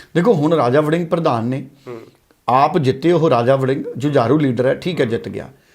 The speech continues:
Speaker 1: ਪਰ ਸਵਾਲ ਇਹ ਹੈ ਕਿ ਉਹਨਾਂ ਦੀ ਪਤਨੀ ਨਹੀਂ ਉੱਥੋਂ ਜਿੱਤ
Speaker 2: ਹੂੰ,
Speaker 1: ਸਕੀ।
Speaker 2: ਉਹੀ
Speaker 1: ਔਰ
Speaker 2: ਗਿੱਦੜਬਾਹਾ।
Speaker 1: ਕਾਂਗਰਸ ਨਹੀਂ ਜਿੱਤ ਸਕੀ ਪੰਜਾਬ 'ਚ, ਤਿੰਨ ਸੀਟਾਂ, ਇੱਕ ਸੀਟ ਜਿੱਤੇ।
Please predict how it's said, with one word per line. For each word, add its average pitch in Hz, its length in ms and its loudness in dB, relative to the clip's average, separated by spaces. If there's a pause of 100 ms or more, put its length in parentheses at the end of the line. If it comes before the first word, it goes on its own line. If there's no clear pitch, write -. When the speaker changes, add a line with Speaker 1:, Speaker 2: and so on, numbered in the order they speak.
(340)
Speaker 1:
ਪਰ 202 120 4
ਸਵਾਲ 147 440 2
ਇਹ 190 80 6
ਹੈ 185 80 4
ਕਿ 180 140 -2
ਉਹਨਾਂ 190 160 -2
ਦੀ 185 60 -2
ਪਤਨੀ 180 380 -2
ਨਹੀਂ 180 100 0
ਉੱਥੋਂ 143 200 -2
ਜਿੱਤ 123 120 -2
Speaker 2:
ਹੂੰ, 123 80 -4
Speaker 1:
ਸਕੀ। 131 240 -8
Speaker 2:
ਉਹੀ 147 180 -4
Speaker 1:
ਔਰ 202 80 -12
Speaker 2:
ਗਿੱਦੜਬਾਹਾ। 226 380 2
Speaker 1:
ਕਾਂਗਰਸ 202 440 4
ਨਹੀਂ 220 140 2
ਜਿੱਤ 196 200 0
ਸਕੀ 190 240 -2
ਪੰਜਾਬ 156 480 0
'ਚ, - 120 -20 (380)
ਤਿੰਨ 160 180 2
ਸੀਟਾਂ, 151 400 -2 (300)
ਇੱਕ 165 160 -2
ਸੀਟ 156 240 0
ਜਿੱਤੇ। 135 420 -2